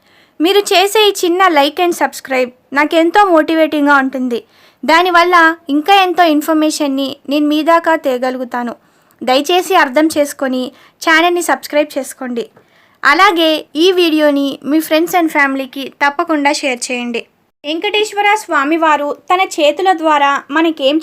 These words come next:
చెప్తున్నారంటే, పురాణాల ప్రకారం నా వెనుక చేతులు ఇప్పుడు ఖాళీగా ఉన్నప్పటికీ,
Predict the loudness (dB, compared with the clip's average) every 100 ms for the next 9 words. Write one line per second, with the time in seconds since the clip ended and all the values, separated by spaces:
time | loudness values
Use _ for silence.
0 | -2 -6 -6 -2 0 0 -2 -2 -4 -6
1 | _ _ _ _ _ _ -2 2 4 4
2 | 2 2 2 0 4 4 4 0 -4 _
3 | 0 2 4 2 0 -2 0 0 0 0
4 | -2 -2 -2 -2 0 0 0 2 4 4
5 | 2 4 4 2 -2 -2 -4 -6 -8 -8
6 | -8